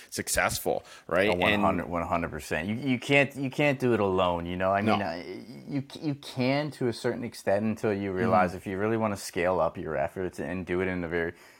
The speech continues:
Speaker 2: sustainable, efficient, smooth, fast, quick way, um, that just, like, gets results and, and also to the point where you're ha-, where you continue to have fun. Like,
Speaker 1: Mm-hmm.
Speaker 2: man,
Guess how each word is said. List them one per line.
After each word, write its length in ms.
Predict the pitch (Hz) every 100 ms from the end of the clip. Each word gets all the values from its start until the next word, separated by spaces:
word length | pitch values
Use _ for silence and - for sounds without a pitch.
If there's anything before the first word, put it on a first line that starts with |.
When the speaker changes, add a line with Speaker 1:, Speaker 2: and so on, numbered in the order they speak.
| _
Speaker 2:
sustainable, 840 | - - - 107 107 98 95 98 -
efficient, 640 | - 104 95 - 90 92
smooth, 440 | - - 101 95
fast, 360 | - 87 85 -
quick 320 | - 98 -
way, 460 | 104 95 87 92 92 - - _ _ -
um, 480 | 92 85 85 82 -
that 140 | 123
just, 160 | 123 -
like, 180 | 147 113
gets 220 | 104 -
results 420 | 101 95 98 113
and, 160 | 92 90
and 180 | 104 98
also 320 | - 110 -
to 140 | 104 104
the 80 | 95
point 280 | 113 104
where 120 | 95 87
you're 240 | 82 87
ha-, 220 | 80 - -
where 240 | 120 110 104
you 160 | 98
continue 640 | - 104 - - 92 104 117
to 140 | -
have 280 | 110 113 113
fun. 320 | - 120 139
Like, 200 | 107 90 - - -
Speaker 1:
Mm-hmm. 360 | 107 107 95 78 -
Speaker 2:
man, 320 | 120 120 120